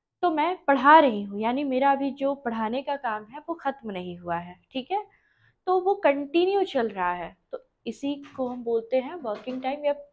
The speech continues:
कंटिन्यूअस टेंस, ठीक है। तो अब इस पे हम लोग कैसे ट्रांसलेट करते हैं या कैसे हम लोग सेंटेंस का फॉर्मेशन करते हैं वो देखेंगे, ठीक है। तो सबसे पहले अगर आपको रूल अगर पता चल जाए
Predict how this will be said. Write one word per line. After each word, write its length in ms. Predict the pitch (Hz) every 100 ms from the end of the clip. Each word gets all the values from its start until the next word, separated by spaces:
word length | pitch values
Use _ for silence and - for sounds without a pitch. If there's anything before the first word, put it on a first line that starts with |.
| _
कंटिन्यूअस 720 | 202 190 190 196 190 185 185 -
टेंस, 340 | 170 175 - -
ठीक 180 | 254 311
है। 160 | 359 - _ _ _ _ _
तो 60 | -
अब 320 | 349 359 -
इस 220 | 269 - -
पे 160 | 381
हम 240 | 330 277 269
लोग 260 | 330 330
कैसे 420 | 254 226 - 302 302 _ _
ट्रांसलेट 520 | 240 208 208 - 240 233
करते 340 | 214 208 214
हैं 180 | 214 269
या 140 | 277
कैसे 560 | 277 208 202 277 349 - _ _ _ _ _ _ _
हम 160 | 214 214
लोग 120 | 233
सेंटेंस 640 | - 190 190 196 233 240 -
का 120 | 226
फॉर्मेशन 580 | - 185 185 190 220 220
करते 320 | 190 185 208
हैं 120 | 254
वो 180 | 220 185
देखेंगे, 520 | 180 - 170 180 190
ठीक 180 | - 302
है। 80 | 403 _ _ _ _ _ -
तो 80 | 381
सबसे 320 | 339 330 359
पहले 360 | 359 320 320 349
अगर 340 | - 262 320
आपको 300 | 302 302 339
रूल 520 | 277 240 294 339 330 - 247
अगर 240 | 240 269 254 - _
पता 220 | 220 220
चल 240 | 214 208 202
जाए 300 | 202 247